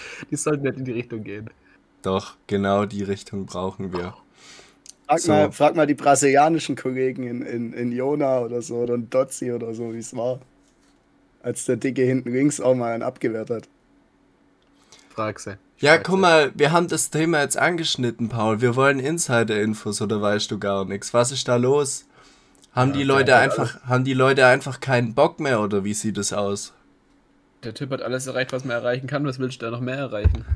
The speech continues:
Speaker 2: Ja, aber das hat er auch schon vor zehn Jahren.
Speaker 1: Ja, aber, ja,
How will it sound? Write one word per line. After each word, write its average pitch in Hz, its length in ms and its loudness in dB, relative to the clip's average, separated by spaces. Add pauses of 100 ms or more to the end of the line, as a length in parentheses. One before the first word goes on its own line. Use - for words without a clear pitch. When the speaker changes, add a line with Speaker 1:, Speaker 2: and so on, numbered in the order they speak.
(120)
Speaker 2:
Ja, 127 240 10
aber 127 120 8
das 123 180 -2
hat 147 140 4
er 127 180 10
auch 123 100 4
schon 127 160 0
vor 117 200 -2
zehn 117 300 2
Jahren. 123 400 6 (460)
Speaker 1:
Ja, 117 140 4
aber, 117 120 0 (400)
ja, 120 380 2